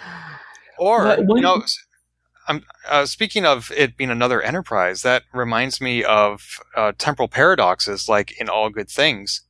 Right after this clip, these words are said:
Speaker 1: What if the U S S Discovery encounters a Discovery with a highly evolved A I, and they realize, "Oh, that's our ship a thousand years from now. We need to send our ship into the past."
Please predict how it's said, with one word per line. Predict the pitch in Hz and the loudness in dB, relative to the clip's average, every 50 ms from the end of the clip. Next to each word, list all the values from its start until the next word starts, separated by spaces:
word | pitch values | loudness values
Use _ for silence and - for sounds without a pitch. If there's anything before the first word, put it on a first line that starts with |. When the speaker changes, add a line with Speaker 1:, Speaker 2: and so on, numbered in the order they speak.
| _ _ _ | _ _ _
Speaker 1:
What | 123 120 113 113 117 127 135 151 151 | -12 -10 -10 -4 0 0 2 2 2
if | 160 156 143 143 135 - - - - 120 110 107 - | 2 2 2 2 0 -4 -12 -20 -20 -20 -20 _ -8
the | 127 123 123 | -6 -4 -2
U | 123 123 120 120 131 139 | -2 -4 -2 0 0 2
S | 135 - - | 2 2 0
S | 135 113 | -2 -4
Discovery | - 117 110 - - - 131 143 143 139 123 110 104 104 104 98 - _ _ _ _ _ _ _ _ - | -4 -4 -4 -4 0 0 0 0 2 0 0 0 0 -2 -6 -10 -14 _ _ _ _ _ _ _ _ -8
encounters | 131 123 - - - 123 127 143 - - - 147 135 131 127 120 - - - - - _ _ _ _ _ _ _ _ 139 | -8 -6 -6 -4 -2 -2 -2 -2 -4 -2 0 0 2 0 0 0 -2 -2 -4 -6 -10 _ _ _ _ _ _ _ _ -4
a | 131 127 | -2 -2
Discovery | 117 123 113 - - - 127 139 139 147 156 131 113 | -2 -2 -2 -2 0 0 0 0 0 0 -2 -2 -2
with | 104 104 107 - | -4 -6 -6 -4
a | 104 90 | -4 -4
highly | - - 120 117 113 113 117 113 | -2 0 2 2 2 0 0 -2
evolved | 107 98 110 107 104 104 98 95 | -2 0 0 2 2 2 0 0
A | - 110 110 107 107 | 0 0 0 2 2
I, | 117 160 175 131 - - - - - _ _ _ _ _ _ _ - | 2 2 2 2 0 -2 -6 -10 -14 _ _ _ _ _ _ _ -8
and | 117 113 | -4 0
they | 113 113 107 | 0 0 0
realize, | 110 117 117 113 113 110 110 107 104 98 - - - _ _ _ - | 0 0 0 2 2 2 2 2 0 -2 -4 -8 -8 _ _ _ -2
"Oh, | 151 180 190 127 98 90 | 0 0 0 0 -2 -2
that's | 90 123 131 127 - - - - | -2 0 0 0 -2 -8 -6 -2
our | 123 131 165 196 185 156 123 | 0 0 2 2 2 0 0
ship | - - - 120 107 - _ _ 120 | -4 -4 -4 -4 -4 -4 _ _ -6
a | 120 | -4
thousand | - - 127 123 123 117 117 117 113 | 0 0 0 0 0 -2 -4 -8 -6
years | 123 160 196 208 - | -4 -4 -4 -4 -4
from | - 127 117 | -6 -6 -4
now. | 107 98 92 92 | -2 0 0 0
We | 95 107 120 | -2 -4 -8
need | 135 123 123 | -8 -8 -8
to | 113 | -6
send | - 123 113 107 | -6 -4 -2 0
our | - 117 123 143 147 | 0 2 2 0 0
ship | 135 - - 113 110 - - | -2 -4 -4 -6 -6 -6 -10
into | 117 107 107 | -12 -10 -10
the | 95 98 | -10 -10
past." | - - - 135 - - - - - - - | -8 -4 -2 -2 -2 -2 -4 -8 -10 -12 -12